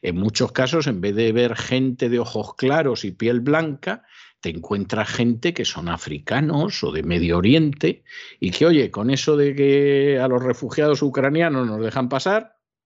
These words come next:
pues nos metemos en la fila y ala, hasta Polonia y hasta donde sea.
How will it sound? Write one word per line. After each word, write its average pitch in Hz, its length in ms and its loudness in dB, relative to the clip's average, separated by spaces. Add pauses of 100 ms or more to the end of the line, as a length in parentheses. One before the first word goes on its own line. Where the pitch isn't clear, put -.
(640)
pues 120 160 -2
nos 123 120 0
metemos 131 380 -4
en 139 100 -2
la 139 120 -2
fila 180 460 0 (240)
y 147 120 0
ala, 98 240 0
hasta 120 480 -4
Polonia 175 540 0
y 160 80 -2
hasta 110 180 -6
donde 92 240 -4
sea. - 340 -10